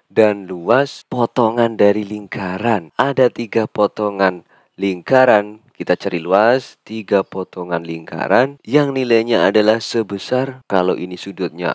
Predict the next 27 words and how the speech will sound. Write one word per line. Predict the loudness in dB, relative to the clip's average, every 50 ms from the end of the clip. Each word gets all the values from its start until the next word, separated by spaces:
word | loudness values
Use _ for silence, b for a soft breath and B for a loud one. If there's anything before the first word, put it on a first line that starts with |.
| -6 _ -2
enam | -2 -2 0 0 -2 -4 -4 -6
puluh, | -8 -8 -6 -6 -8 -8 -12 -10
jadi | -6 -4 -4 -4 -6 -8
berapa | -8 -6 -6 -6 -4 -4 -8 -6
bagiannya | -4 -6 -8 -6 -4 -2 -2 -2 -2 -6 -8
lingkaran? | -8 -10 -12 -12 -10 -8 -2 -2 -2 -2 -2 -6 _ _ 2
Iya, | 4 6 6 6 6 6 4 2
seperenam | -2 -4 -6 -6 _ 0 0 0 0 -2 0 2 2 2 2 0
dari | 2 4 4 4 4 2 -2 -4
luas | -4 0 2 4 4 4 2 0 -6 -16 _ _ _ _ _
lingkaran | -6 -4 -4 -4 -4 -4 0 2 4 4 4 4 2 0 0 -4 -8
utuh | -10 -10 -8 -10 -10 -12 _ _ -4 -4 -2 -4 -6 -12 -18 -12
begitu. | -4 -2 -2 -2 -2 -6 -8 -8 -10 -10 -10 -10 0
Ini | 2 4 4 6 4 4
berapa? | 4 4 4 4 4 2 -2 _ -14 -16 -16 -18 -18 _ 2
Nah, | 2 2 4 2 2 0 0 -2
sekarang | -2 0 0 0 0
kita | 0 -4 -4 -4
cari | -2 -2 -2 -2
dulu | -6 -6 -8 -8
luas | -8 -4 0 0 0 0 0
segitiganya. | -4 -6 0 2 2 2 0 -2 -8 -10 -10 -10 -12 -12 -6 -6 -6 -6 -4 -4 -4 -4 -6 -6 -10 -16 _
Luas | -8 -2 2 4 2 2
segitiga | 2 -2 -10 -10 -10 -8 -8 -8 -2 0 0 0 0 -2 -8 -14 -18 -8
adalah | -6 -2 -2 0 -2 -2 -4 -6
setengah | -10 -14 -16 -14 -10 -10 -10 -6 -6 -6 -6 -6 -8 -12 -18 _
dikali | -18 -18 -8 -4 -2 -2 -2 -4 -8